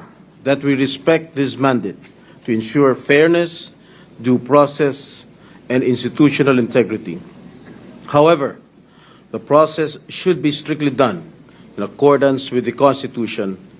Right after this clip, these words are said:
and applicable laws or procedure. Ginoong Tagapangulo, makailang beses ko nang nasabi ito,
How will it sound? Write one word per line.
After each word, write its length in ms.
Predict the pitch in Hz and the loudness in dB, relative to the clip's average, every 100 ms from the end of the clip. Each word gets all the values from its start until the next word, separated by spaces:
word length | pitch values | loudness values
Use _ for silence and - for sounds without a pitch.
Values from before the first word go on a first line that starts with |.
| - 135 | -4 0
and 160 | 139 | 0
applicable 400 | - 139 135 123 | 0 -4 0 2
laws 560 | 120 117 110 110 - - - | 2 2 0 -6 -14 -20 -8
or 80 | 120 | -6
procedure. 640 | 117 107 - 95 87 60 - - - - - - - - - - - - - | -6 -8 -6 -8 -10 -14 -14 -20 -20 -20 -20 -20 -20 -20 -20 -20 -20 -20 0
Ginoong 400 | 135 180 185 180 | 2 4 2 0
Tagapangulo, 640 | 139 123 117 107 87 - - - - - - - - | -6 -6 -6 -6 -10 -14 -20 -20 -20 -20 -20 -20 -4
makailang 560 | 120 143 170 170 175 160 | 0 2 4 4 2 4
beses 320 | 165 151 - | 2 2 -2
ko 80 | 156 | 0
nang 160 | 151 | 2
nasabi 480 | 147 139 143 123 110 | 2 2 2 2 0
ito, 240 | 107 - | -4 -12